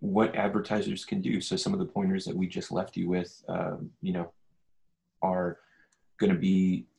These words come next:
some of the things that you can do in a campaign to immediately affect click-through rate and increase it. You know, everything from extensions to being unique with your, uh, actual ad copy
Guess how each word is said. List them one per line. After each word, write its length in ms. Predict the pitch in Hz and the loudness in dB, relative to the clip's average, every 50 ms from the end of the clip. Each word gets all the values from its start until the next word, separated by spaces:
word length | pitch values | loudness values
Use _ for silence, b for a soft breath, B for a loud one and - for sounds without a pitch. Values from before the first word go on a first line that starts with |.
| _ _ - | _ _ -6
some 240 | - - 147 151 | -2 2 4 4
of 60 | 151 131 | 4 4
the 80 | 117 | 2
things 320 | 113 - 95 92 92 85 - | 0 0 0 0 0 0 -2
that 120 | 82 80 | -2 -2
you 100 | 92 95 | -2 -2
can 200 | - 90 90 82 - - | 0 -2 -2 -2 -4 0
do 380 | 107 107 104 98 95 92 - - | 2 2 4 4 4 2 2 2
in 180 | - 95 104 104 | 2 2 2 2
a 60 | 98 | 0
campaign 560 | - - 101 92 85 - 90 87 87 85 82 | -2 -4 -4 -4 -4 -4 -4 -4 -4 -4 -4
to 160 | - - 90 87 | -2 0 0 2
immediately 800 | 87 90 95 101 107 107 104 87 - - 98 90 90 87 87 - _ _ _ - | 2 2 2 4 4 4 4 2 0 -2 -2 -4 -4 -4 -6 -8 _ _ _ -12
affect 520 | 90 - - - - 92 78 - - - - - | -12 -12 -12 -8 -6 -6 -6 -6 -8 -16 -12 -6
click-through 320 | - 92 82 - - 87 | -4 -4 -4 -2 -2 -2
rate 220 | 85 82 82 80 - | 0 0 -2 -2 -2
and 80 | 82 85 | -2 -4
increase 680 | 82 80 80 80 - - - - - - - - - - | -2 -4 -4 -6 -8 -10 -10 -10 -8 -6 -6 -6 -4 -4
it. 120 | - - - | -4 -4 -4
You 100 | - 180 | -6 -6
know, 140 | - - - | -6 -4 -4
everything 320 | - 175 180 180 180 175 165 | -4 -4 -4 -2 -4 -4 -4
from 160 | - 175 - | -4 -6 -6
extensions 640 | 165 - - - 127 85 85 - - 85 82 - - | -6 -6 -6 -4 -4 -4 -4 -4 -4 -4 -6 -6 -8
to 160 | - - - | -8 -6 -6
being 300 | 80 80 - 87 87 85 85 | -6 -6 -4 -4 -4 -2 -2
unique 420 | 90 87 87 90 92 85 - - - - | -2 -2 -2 0 -2 -2 -4 -8 -12 -6
with 200 | 92 87 - - | -6 -6 -6 -4
your, 200 | 87 85 - - - - | -4 -4 -4 -6 -6 -8
uh, 320 | 90 - - - - - - - | -8 -8 -6 -8 -10 -10 -8 -6
actual 460 | - 92 90 - - - 92 92 - - | -6 -6 -6 -6 -6 -8 -8 -8 -8 -8
ad 220 | 85 82 80 82 | -8 -8 -8 -10
copy 480 | - - - - - - - - - - | -12 -14 -14 -14 -14 -12 -10 -10 -10 -10